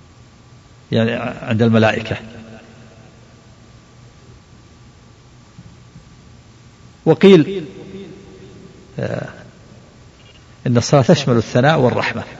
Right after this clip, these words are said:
إلا إذا اجتمعا، كما في قوله تعالى: "أولئك عليهم صلوات من رحمة، صلوات من ربهم ورحمة"، فتختص الصلوات ب-، بالث-، بالثناء. قل على محمد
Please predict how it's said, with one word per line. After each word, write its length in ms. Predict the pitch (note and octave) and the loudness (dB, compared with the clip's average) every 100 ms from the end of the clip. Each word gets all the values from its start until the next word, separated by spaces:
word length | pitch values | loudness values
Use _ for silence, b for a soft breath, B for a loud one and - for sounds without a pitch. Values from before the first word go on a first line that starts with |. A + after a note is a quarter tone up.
| - - - - - - - - - - - - - - G#2 D#2 - - - - - - - - - - - | -20 -20 -20 -20 -20 -20 -20 -20 -20 -20 -20 -20 -20 -20 -20 -20 -20 -20 -20 -20 -20 -20 -20 -20 -20 -20 2
إلا 180 | F#3+ G3 | 6 8
إذا 140 | C#3+ B2+ | 8 4
اجتمعا، 480 | - A#2 F2+ G2 G2 - - - - - - - - | 4 2 0 -4 -8 -14 -18 -20 -20 -20 -20 -10 -4
كما 120 | A2+ | -2
في 80 | A#2 | 0
قوله 180 | A#2 A2 | 2 2
تعالى: 200 | A#2 B2 | 2 2
"أولئك 320 | A#2+ C3 G#2+ | 2 0 0
عليهم 200 | A#2 A2+ | 0 0
صلوات 360 | A#2 A#2+ A#2 | 2 2 2
من 120 | A2 G#2 | 0 0
رحمة، 380 | B2 - C3+ - A2+ | 0 0 -4 -4 -10
صلوات 360 | - C#3 C3 A#2 | -6 0 0 0
من 80 | A2+ | -2
ربهم 320 | C3 A#2+ A2 | 0 0 0
ورحمة"، 320 | B2 - E3+ B B D#3+ - | 0 0 0 B B -8 -2
فتختص 380 | C#3+ F3+ E3 | 2 2 2
الصلوات 500 | D3 - A#2+ A#2 D#3 - C3+ E3 - - - - - - - - C3+ | 0 2 4 6 4 0 -10 -16 -20 -20 -20 -20 -20 -20 -20 -8 -6
ب-، 200 | B2 A#2 | -4 -6
بالث-، 280 | - A#2 | -6 -8
بالثناء. 640 | - C3 - G#2 - A2 G2+ - - - - - - - - - - - - - - - - - - - - - - - - - - A#2+ A#2+ | -8 -6 -2 -2 -4 -12 -18 -20 -20 -20 -20 -20 -20 -20 -20 -20 -20 -20 -20 -20 -20 -20 -20 -20 -20 -20 -20 -20 -20 -20 -20 -20 -8 -6 -2
قل 160 | D3 C#3 | 2 4
على 200 | C3+ C#3 | 4 4
محمد 720 | A#2 - C#3+ D3 E3+ C#3+ | 2 2 4 2 0 -6